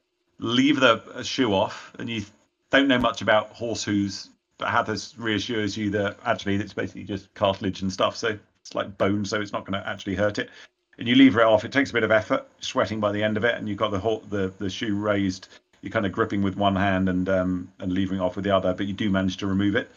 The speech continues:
You don't see a way of getting the other shoe off, so the horse is not, it's not lame anymore, but it's, um,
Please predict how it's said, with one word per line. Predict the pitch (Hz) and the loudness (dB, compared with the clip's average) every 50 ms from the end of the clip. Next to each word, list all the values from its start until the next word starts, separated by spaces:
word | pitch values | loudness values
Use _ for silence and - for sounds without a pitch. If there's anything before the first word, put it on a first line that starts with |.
| - - _ _ _ | -20 -20 _ _ _
You | 127 110 107 107 107 107 101 | -10 -6 -2 0 0 0 0
don't | 104 - 131 127 135 135 | 6 6 6 6 6 2
see | - - - 123 | 0 -2 0 2
a | 110 104 | 2 2
way | 101 110 107 107 | 4 4 4 4
of | 104 101 - | 4 0 -2
getting | 117 104 95 104 101 98 95 | -4 -2 -2 -2 -2 -2 -2
the | 92 101 101 | -2 -2 -2
other | 101 107 110 | -2 -2 -2
shoe | 98 - - 110 98 92 | -4 -4 -4 -2 -2 -2
off, | - - | -2 -4
so | - 95 | -4 -6
the | 104 | -6
horse | 95 110 113 101 - | -4 -4 -6 -6 -6
is | - 104 92 | -6 -6 -4
not, | 104 101 - - - _ _ _ _ _ _ _ _ _ _ _ _ | -4 -4 -6 -6 -12 _ _ _ _ _ _ _ _ _ _ _ _
it's | - 110 104 98 - - | -8 -6 -6 -6 2 2
not | 135 123 113 | 2 4 6
lame | 120 117 110 101 | 4 4 4 4
anymore, | 95 92 92 95 95 104 120 127 - | 4 4 4 4 4 2 0 -2 -2
but | - 101 | -2 -2
it's, | 98 92 - - - - | -2 -4 -6 -8 -4 -2
um, | 101 98 95 95 95 95 95 92 95 | 0 0 2 2 2 2 0 -2 -4